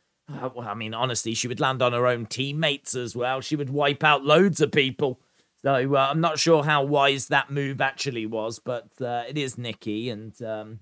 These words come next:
I don't think she was thinking straight. Uh, later on in the match, Becky would come in, and here you can see another big spot.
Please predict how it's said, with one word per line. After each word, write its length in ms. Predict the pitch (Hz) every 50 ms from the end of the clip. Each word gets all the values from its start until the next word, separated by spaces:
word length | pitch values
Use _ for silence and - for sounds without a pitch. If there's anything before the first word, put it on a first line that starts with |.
| _ -
I 20 |
don't 240 | 98 139 139 123 104
think 220 | - 123 113 101
she 180 | - - 117 107
was 160 | 107 113 -
thinking 480 | - - 131 117 110 - - 110 104 98
straight. 600 | - - - - 123 110 95 117 - _ - - _ _ _ _ _ _ _ _ _ _ _ _ _ -
Uh, 300 | 180 185 185 190 196 190
later 400 | 180 220 247 254 240 214 240 233
on 140 | 240 226 220
in 100 | 220 220
the 60 | 226
match, 320 | 226 233 240 226 - - -
Becky 320 | 220 214 - - 220 226
would 220 | 196 214 214 214
come 200 | - 226 208 208
in, 220 | 220 220 226 220 208
and 100 | 202 180
here 220 | 180 190 214 220
you 140 | 214 202 170
can 160 | - 202 190
see 220 | - - 202 196 202
another 360 | 196 185 196 208 220 226 220
big 300 | 156 - 190 165 151 -
spot. 460 | - - - - 160 160 156 - _